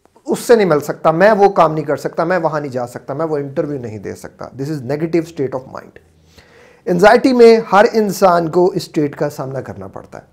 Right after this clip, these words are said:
normally ये एक नॉर्मल स्टेट होती है, ये नॉर्मल स्टेज होती है और हर इंसान इसका एक्सपीरियंस करता है। लेकिन जब ये चीज़ वर्स्ट हो जाती है, फिर, अ,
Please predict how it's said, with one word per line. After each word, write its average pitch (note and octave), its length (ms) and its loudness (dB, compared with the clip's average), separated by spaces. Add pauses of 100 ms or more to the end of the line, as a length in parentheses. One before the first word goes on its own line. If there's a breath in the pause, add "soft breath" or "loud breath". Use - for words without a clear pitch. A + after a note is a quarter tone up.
(340)
normally C4 380 6
ये B3 320 -2
एक A3 260 -6
नॉर्मल E3+ 420 2
स्टेट D3+ 340 -8
होती C#3 220 -10
है, C#3 320 -10
ये C#3 60 -6
नॉर्मल F3 340 0
स्टेज D3+ 260 -8
होती D3 160 -8
है D#3 60 -2
और C#3 140 -8
हर D3+ 100 -4
इंसान C3 340 -10
इसका B2 200 -12
एक्सपीरियंस - 460 -16
करता - 280 -20
है। - 60 -20 (460 soft breath)
लेकिन B3 240 2
जब A3 160 2
ये A#3+ 100 0
चीज़ F#3 220 -6
वर्स्ट F3+ 320 -4
हो F3 80 -2
जाती C3 280 -6
है, B2+ 100 -10
फिर, A#3 480 -2
अ, C3+ 340 0